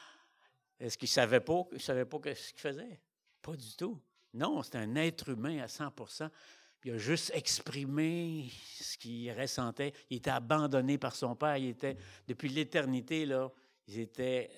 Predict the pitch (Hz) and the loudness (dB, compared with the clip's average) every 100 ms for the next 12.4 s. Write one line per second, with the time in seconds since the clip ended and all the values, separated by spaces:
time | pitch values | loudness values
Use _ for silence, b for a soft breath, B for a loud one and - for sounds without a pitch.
0 | - - - 117 110 143 - 165 151 147 | -20 -16 -6 -4 0 -2 2 4 6 6
1 | 156 165 131 123 165 160 151 127 - 120 | 4 4 2 2 0 0 -2 0 0 0
2 | 139 - 131 120 B B B B 117 - | 0 -4 -8 -10 B B B B -4 2
3 | - - - 170 - 139 131 143 - 131 | 4 4 4 4 6 6 6 4 2 0
4 | 120 156 165 156 131 - - - 143 156 | 0 0 0 0 -4 -8 -4 -4 -4 -8
5 | 170 202 190 147 147 _ B B B B | -2 4 4 2 -6 _ B B B B
6 | B B B B B B B _ 127 104 | B B B B B B B _ -16 -8
7 | - 143 135 156 - 113 110 - 107 107 | -4 2 6 6 6 0 -2 -6 -6 -6
8 | - 104 98 151 151 180 208 143 107 - | -6 -6 -2 6 10 8 8 -2 -4 -10
9 | b b - 123 120 - 175 165 139 113 | b b -4 0 2 4 6 6 4 0
10 | 127 - - 151 147 151 190 139 107 117 | -4 0 2 2 0 -2 -2 -2 -4 -4
11 | 117 117 117 113 107 104 - 131 135 123 | -4 -4 -6 -8 -8 -6 -2 -2 -2 -6
12 | - 175 110 | -4 -6 -8